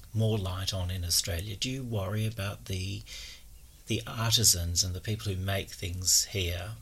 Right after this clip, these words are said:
that they'll disappear and they're not training up new people, or is,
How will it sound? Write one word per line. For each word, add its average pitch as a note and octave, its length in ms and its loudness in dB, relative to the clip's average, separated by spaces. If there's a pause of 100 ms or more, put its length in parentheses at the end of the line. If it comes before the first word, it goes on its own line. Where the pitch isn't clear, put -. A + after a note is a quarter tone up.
(220)
that - 160 -10
they'll F#2+ 120 -6
disappear G2 580 -2
and F#2+ 80 -4
they're F2+ 100 -4
not F#2+ 160 -6 (360)
training G2 420 0
up - 180 -6
new G#2 160 0
people, B2 320 -4
or - 160 -2
is, - 340 6